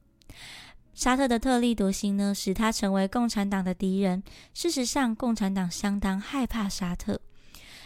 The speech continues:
因为沙特在年轻人当中越来越受欢迎了。哇，跟现在的共产党好像有一点点雷同之处哦。越是害怕的事情呢，越是抨击得越严重。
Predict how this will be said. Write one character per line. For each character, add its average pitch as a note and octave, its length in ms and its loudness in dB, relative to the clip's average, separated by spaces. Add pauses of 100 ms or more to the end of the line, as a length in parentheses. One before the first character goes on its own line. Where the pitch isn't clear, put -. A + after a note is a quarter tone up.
(120)
因 G#3 100 0
为 G#3 100 4
沙 G#3 240 0
特 G#3+ 220 2
在 G#3+ 160 4
年 G3 200 4
轻 A3 240 4
人 G3+ 140 4
当 G#3 220 2
中 G#3+ 260 2
越 C#4 160 4
来 A#3+ 160 4
越 A#3+ 120 6
受 A3+ 280 2
欢 G#3+ 260 2
迎 G3 200 4
了。 F#3 220 0 (580)
哇， F3+ 320 -4
跟 G#3 160 2
现 A#3 180 2
在 A3+ 100 4
的 G3+ 140 2
共 A3+ 180 2
产 F#3+ 240 0
党 F#3 160 -2
好 F3+ 140 -2
像 G#3 320 0 (460)
有 A3+ 200 2
一 C#4+ 80 4
点 B3 220 2
点 G3+ 240 2
雷 F#3 160 2
同 G3 240 2
之 G3+ 180 -4
处 G3 260 -4
哦。 - 180 -8 (560)
越 - 120 -4
是 A3 220 -2
害 G#3+ 220 0
怕 G3+ 240 2
的 F#3+ 100 0
事 A3+ 180 -4
情 F#3+ 280 -4
呢， F#3+ 200 0
越 A3 140 0
是 G3+ 240 -4
抨 G#3 240 -2
击 G3+ 160 -6
得 F3+ 140 -2
越 G3+ 180 -2
严 F3 240 -4
重。 - 240 -6